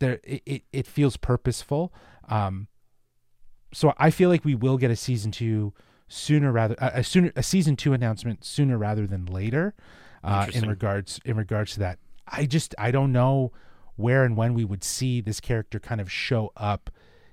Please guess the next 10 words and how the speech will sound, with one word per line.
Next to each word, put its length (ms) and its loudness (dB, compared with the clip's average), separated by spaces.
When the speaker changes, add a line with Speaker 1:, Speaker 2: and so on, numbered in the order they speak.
Speaker 1:
in 200 2
the 200 0
M 180 -2
C 260 -6
U, 600 -2
uh, 260 -4
if 200 -2
it's 160 -4
not, 240 0
like, 160 -6